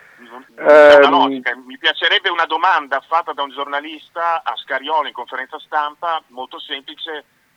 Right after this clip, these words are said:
Speaker 1: perché Jaité appoggia sempre la palla invece di schiacciare? È una domanda proprio, a me lo sentiamo da Scariolo che se-, è sempre uno che comunque nelle conferenze stampa parla, non è che dice sì, no, boh, non lo so, è uno che ti spiega le cose. Secondo me magari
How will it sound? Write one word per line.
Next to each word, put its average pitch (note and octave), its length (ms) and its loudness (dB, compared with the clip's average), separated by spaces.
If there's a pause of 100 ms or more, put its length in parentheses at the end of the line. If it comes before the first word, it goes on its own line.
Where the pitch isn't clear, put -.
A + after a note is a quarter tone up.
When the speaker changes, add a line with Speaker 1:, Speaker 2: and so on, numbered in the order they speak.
(320)
Speaker 1:
perché E3 420 -6
Jaité B2+ 420 -8
appoggia A#2+ 380 -6
sempre A#2+ 320 -12
la A2 180 -4
palla A#2+ 220 -2
invece A2 260 -16
di G#2 100 -20
schiacciare? F#2+ 680 -8 (180)
È - 80 -18
una G#2+ 160 -10
domanda C3 480 -4
proprio, A#2+ 420 -10 (520)
a G#2+ 100 -10
me C#3+ 100 -4
lo F3+ 100 -6
sentiamo D3 360 -6
da C#3+ 100 -8
Scariolo D3+ 380 -6
che C#3+ 120 -16
se-, D#3 220 -12
è A#2+ 140 -8
sempre E3 360 -12
uno F#3 160 -12
che D3 100 -18
comunque C3 400 -18
nelle A#2+ 140 -10
conferenze B2+ 480 -14
stampa C#3 580 -6 (340)
parla, B2+ 360 0
non A#2 180 -10
è C3+ 100 -4
che A#2+ 220 -8
dice A2+ 260 -20
sì, B2+ 280 -10
no, A#2+ 260 -2
boh, A#2+ 180 -10
non A#2 160 -10
lo A2 80 -12
so, A2+ 320 -6 (200)
è G2 100 -14
uno B2+ 160 -10
che C3+ 100 -14
ti B2 120 -20
spiega B2 340 -10
le B2+ 100 -8
cose. B2 400 -4
Secondo B2+ 320 -14
me D3 120 -6
magari D3 420 -8